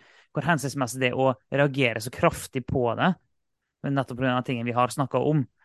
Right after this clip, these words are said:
Men samt-, men det, samtidig vil vi ikke bagatellisere det på noe vis, det vil vi ikke, for det er jo sy-, et symptom på noen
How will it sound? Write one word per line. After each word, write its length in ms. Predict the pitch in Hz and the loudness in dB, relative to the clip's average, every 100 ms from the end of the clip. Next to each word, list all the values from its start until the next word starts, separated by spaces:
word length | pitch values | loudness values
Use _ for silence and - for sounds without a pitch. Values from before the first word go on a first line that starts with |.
| _ _ | _ _
Men 300 | 147 180 233 220 _ _ | 2 4 4 0 _ _
samt-, 320 | - 196 151 - | -8 -6 -6 -6
men 160 | 160 160 139 | -4 -4 -6
det, 80 | 151 | -4
samtidig 300 | 190 135 147 | -2 -2 -2
vil 160 | 240 165 | 0 -2
vi 120 | 139 | -2
ikke 100 | 143 | 0
bagatellisere 760 | 151 147 156 156 - 151 135 113 156 | 0 2 -2 -4 -4 -2 -2 -2 -2
det 80 | - | -2
på 60 | |
noe 140 | 233 202 | -2 -2
vis, 160 | 131 - | -4 -4
det 140 | 214 | -2
vil 80 | 127 | -2
vi 80 | 120 | -2
ikke, 180 | 131 123 | -2 -2
for 80 | 151 | 0
det 80 | 131 | 2
er 80 | |
jo 80 | 139 - - | 0 -4 -8
sy-, 240 | - 156 | -4 -4
et 80 | - | -2
symptom 380 | 147 127 143 139 | -2 0 0 2
på 80 | |
noen 80 | 165 | 2